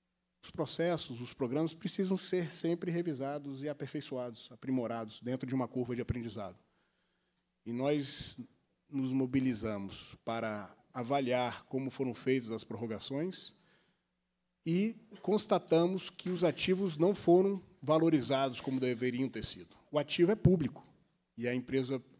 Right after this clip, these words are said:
e as empresas, em uma parceria, uma boa parceria, exploram aquilo, aquele, aquele ativo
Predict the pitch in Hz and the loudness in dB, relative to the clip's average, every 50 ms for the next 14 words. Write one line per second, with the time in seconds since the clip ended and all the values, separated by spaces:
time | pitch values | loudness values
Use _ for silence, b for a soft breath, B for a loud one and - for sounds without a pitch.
0 | _ - 123 123 113 131 123 - - 143 165 196 180 151 117 101 - - - - | _ -6 -4 -4 -2 -4 -4 -2 0 2 4 4 2 2 -2 -4 -6 -8 -10 -12
1 | - b b b b b b b b b b b _ _ _ _ _ _ _ 131 | -16 b b b b b b b b b b b _ _ _ _ _ _ _ -4
2 | 131 127 120 110 - 123 - - - 127 113 123 160 180 165 120 95 87 - - | -2 -2 -2 -2 -4 -4 -4 -2 -2 -2 -2 -2 0 2 2 2 0 -2 -10 -18
3 | - _ _ _ _ _ _ _ _ - 120 127 117 104 110 135 156 160 139 156 | -20 _ _ _ _ _ _ _ _ -8 -4 -4 -4 -2 2 4 4 4 4 2
4 | 143 120 - - 117 117 143 185 190 156 131 - - - 160 165 190 170 151 - | 0 -4 -6 -6 -6 -4 -4 -2 -2 -2 -4 -6 -6 -4 -2 -2 0 0 -2 -4
5 | - - 131 120 110 104 113 - _ _ - - 123 117 113 98 104 104 98 98 | -6 -6 -6 -6 -6 -10 -14 -20 _ _ -14 -12 -10 -8 -8 -6 -8 -8 -8 -8
6 | - 120 113 110 104 - - 120 107 107 98 101 | -6 -6 -4 -4 -4 -4 -6 -6 -6 -8 -10 -16